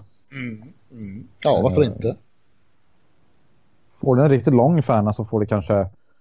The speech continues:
Speaker 2: säg, femton poäng för längd, men du får noll poäng för vikt.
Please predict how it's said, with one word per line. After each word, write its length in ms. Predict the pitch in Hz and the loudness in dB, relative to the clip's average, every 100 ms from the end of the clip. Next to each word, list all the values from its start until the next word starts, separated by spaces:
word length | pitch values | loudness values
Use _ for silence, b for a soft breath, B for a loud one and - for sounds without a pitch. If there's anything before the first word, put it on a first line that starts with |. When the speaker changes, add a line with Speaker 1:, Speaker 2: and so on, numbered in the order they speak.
| _ _ _ - _ _ _ _ _ _ | _ _ _ -20 _ _ _ _ _ _
Speaker 2:
säg, 220 | - 117 | 0 0
femton 460 | 123 104 98 110 | 2 -2 -2 -4
poäng 220 | 95 104 95 | -2 -4 -2
för 120 | 107 | -2
längd, 300 | 139 135 107 | 0 -2 -2
men 80 | 98 | -4
du 60 | |
får 120 | 98 107 | -2 0
noll 280 | 107 104 | 2 0
poäng 260 | 95 95 95 | 0 -2 0
för 100 | 95 | 2
vikt. 400 | 131 127 - - | 2 0 -10 -20